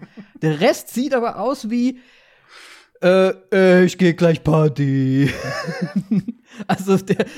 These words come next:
Speaker 2: der ist geschniegelt und gestriegelt, hat Jeans an, die aufgerissen sind von oben bis unten, aber nicht wie,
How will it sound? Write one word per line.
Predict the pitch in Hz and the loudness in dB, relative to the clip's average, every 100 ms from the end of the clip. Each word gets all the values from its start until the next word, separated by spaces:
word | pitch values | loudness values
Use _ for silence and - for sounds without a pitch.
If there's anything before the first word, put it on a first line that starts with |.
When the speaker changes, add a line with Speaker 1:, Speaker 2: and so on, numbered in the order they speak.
| 240 180 | -6 -4
Speaker 2:
der | |
ist | 190 | -4
geschniegelt | - 208 208 254 277 | -4 -2 -2 -2 -6
und | 262 233 226 - | -6 -8 -12 -20
gestriegelt, | - 196 208 220 | -12 -10 -8 -6
hat | 202 202 | -6 -8
Jeans | - 214 226 262 | -10 -6 -6 -8
an, | - 190 | -6 -6
die | 180 - | -6 -6
aufgerissen | 208 - 160 180 185 | -6 -6 -6 -8 -8
sind | 160 185 202 - _ | -8 -6 -8 -10 _
von | 175 165 | -6 -4
oben | 190 220 | -6 -6
bis | 185 | -8
unten, | 190 233 | -6 -8
aber | 170 143 147 | -6 -6 -2
nicht | 160 240 - 165 | -2 -2 -4 -16
wie, | 160 190 | -12 -10